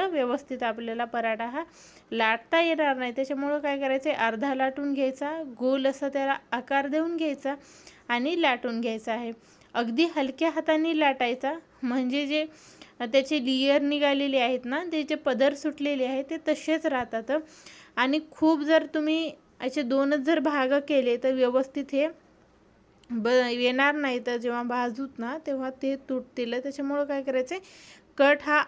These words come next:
अर्धाच लावून घ्यायचा आणि अगदी हलक्या हाताने आपल्याला लाटून घ्यायचं आहे. पहा या पद्धतीने. आता लाटून झाला, छान असं भाजून घेऊता.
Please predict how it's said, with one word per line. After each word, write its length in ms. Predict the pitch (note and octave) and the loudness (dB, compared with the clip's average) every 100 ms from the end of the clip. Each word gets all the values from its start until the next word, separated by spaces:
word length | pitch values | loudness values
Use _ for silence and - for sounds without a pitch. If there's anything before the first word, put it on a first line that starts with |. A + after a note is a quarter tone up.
| B3 | 4
अर्धाच 380 | B3 A#3+ C4+ C#4+ | 2 4 0 2
लावून 320 | C#4 C4+ C#4 | 2 2 2
घ्यायचा 340 | C4+ C4 C4 C#4 | 2 0 0 -4
आणि 460 | - - B3 C4+ C#4 - | -4 -4 -2 -2 -4 -6
अगदी 360 | B3+ C4+ D4+ A4+ F4+ | -4 0 2 2 2
हलक्या 300 | C4+ - C#4+ | 0 0 -2
हाताने 360 | C4 B3 A#3+ | -2 -4 -4
आपल्याला 380 | A#3 A#3+ C4 F4+ | -6 -2 -2 0
लाटून 460 | D#4+ G#3+ G#3+ A3+ A3+ | 2 2 0 -4 -4
घ्यायचं 280 | A3+ A3 D#4 | -4 -2 -4
आहे. 100 | F4 | -2
पहा 260 | C4+ C4+ | -4 -2
या 180 | F4 C4+ | 0 -2
पद्धतीने. 640 | A3 G#3 A3 - G#3 G#3 A3 - - - - - C4+ | -2 -2 -4 -6 -8 -8 -12 -18 -20 -20 -20 -2 0
आता 220 | C4+ D4 | 2 4
लाटून 400 | C#4 C4+ D4+ D4+ | 2 2 -2 0
झाला, 300 | D#4 B3+ C#4 D#4+ | 0 0 0 -4
छान 300 | - C4+ C4 | -6 -4 -4
असं 200 | C4+ C#4+ | -2 -2
भाजून 500 | C4+ A#3+ A#3 C#4 D4+ | 2 0 0 0 0
घेऊता. 400 | D4+ D4 C#4 B3+ | 0 0 0 -2